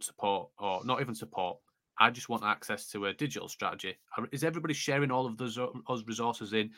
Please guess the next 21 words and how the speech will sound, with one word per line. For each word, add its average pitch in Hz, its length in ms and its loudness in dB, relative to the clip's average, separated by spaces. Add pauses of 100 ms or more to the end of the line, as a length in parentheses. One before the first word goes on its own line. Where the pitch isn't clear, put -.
(240)
as 110 100 -4
a 107 60 2
minimum 131 520 4
now? 143 240 4
So 120 220 -2
actually 110 280 0
people 110 280 -4
are - 20 -2
not 107 180 -2
reinventing 113 520 0
the 113 80 2
wheel? 127 260 2 (220)
Is 113 100 -4
everything 123 320 0
getting 110 200 -2
shared 113 400 2
into 117 320 0
a, 104 60 0 (260)
a - 40 -6
space, 127 440 0
or 104 120 2